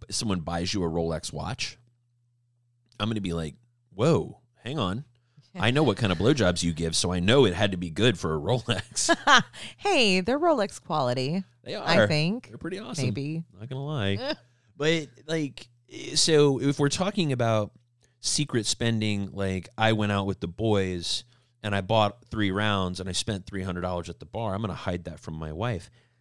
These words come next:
Speaker 1: That's not the same thing that we're talking about
Speaker 2: No.
Speaker 1: here. What we're talking about is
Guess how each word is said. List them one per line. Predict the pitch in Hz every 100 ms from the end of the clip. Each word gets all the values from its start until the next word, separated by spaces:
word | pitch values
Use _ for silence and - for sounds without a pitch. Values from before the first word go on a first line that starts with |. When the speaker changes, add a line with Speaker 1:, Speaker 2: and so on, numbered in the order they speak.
| _
Speaker 1:
That's | - 226 - -
not | 139 135 -
the | 104
same | - 110 90 80
thing | - 131 117 78
that | 80 78
we're | 85
talking | - 120 117 78 76
about | 147 120 58
Speaker 2:
No. |
Speaker 1:
here. | 131 73
What | 87 104
we're | 131
talking | 151 120 110 95
about | 87 87 87
is | 82 80 -